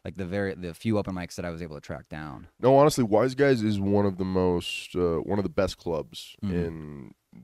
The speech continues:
Speaker 2: honestly, the world at this point. Like,
Speaker 1: Mm-hmm.
Speaker 2: there, if you listen to a lot of other comics, uh, talk about Wise Guys, it is pretty rare that you hear anything somewhat negative.
Speaker 1: No, Tony was
Speaker 2: Like
Speaker 1: saying that, like, on one of the recent episodes of Kill Tony about,
Speaker 2: Yeah.
Speaker 1: like, Wise Guys.
Speaker 2: Oh, yeah, during Scott's set.
Speaker 1: Yeah, Scott's,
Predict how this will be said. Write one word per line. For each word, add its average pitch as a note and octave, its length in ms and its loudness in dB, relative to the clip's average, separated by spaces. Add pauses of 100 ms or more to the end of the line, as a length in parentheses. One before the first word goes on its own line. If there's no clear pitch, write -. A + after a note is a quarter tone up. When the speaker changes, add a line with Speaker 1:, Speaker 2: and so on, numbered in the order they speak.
(200)
Speaker 2:
honestly, F2 280 -8
the D2+ 60 -14
world C2+ 400 -10
at B1 80 -16
this C2+ 140 -14
point. A1 400 -18
Like, C#2+ 280 -10
Speaker 1:
Mm-hmm. E2+ 380 -6 (120)
Speaker 2:
there, G#2 260 2
if F#2+ 300 -6
you G#2 100 -8
listen G2+ 220 -8
to F#2 60 -8
a - 40 -8
lot F2 160 -6
of E2+ 100 -8
other E2 140 -8
comics, F2 560 -10
uh, C#2+ 200 -8
talk G#2 220 -2
about F#2+ 220 -6
Wise F2 240 -6
Guys, E2 460 -10
it F2 100 -8
is F2+ 160 -8
pretty G#2 220 -6
rare F2+ 260 -4
that E2 80 -8
you E2+ 140 -8
hear F2 180 -6
anything D#2 400 -12
somewhat D2+ 560 -14
negative. A#1 300 -12
Speaker 1:
No, G#2 180 0
Tony G#2+ 300 -4
was E2+ 140 -4
Speaker 2:
Like E2 100 0
Speaker 1:
saying F2+ 120 -2
that, F2 120 -8
like, E2+ 140 -10
on F2 60 -8
one F2 60 -8
of E2+ 100 -10
the - 60 -12
recent E2 340 -14
episodes E2 360 -12
of D#2+ 100 -14
Kill D#2 220 -8
Tony E2 320 -10
about, C#2+ 160 -2
Speaker 2:
Yeah. E3+ 140 10
Speaker 1:
like, C3+ 140 -12
Wise E2 280 -8
Guys. D#2 180 -10
Speaker 2:
Oh, D3 140 0
yeah, C3 160 4
during A2 260 -2
Scott's - 360 -4
set. A2 80 -4
Speaker 1:
Yeah, G2 120 -2
Scott's, - 420 -12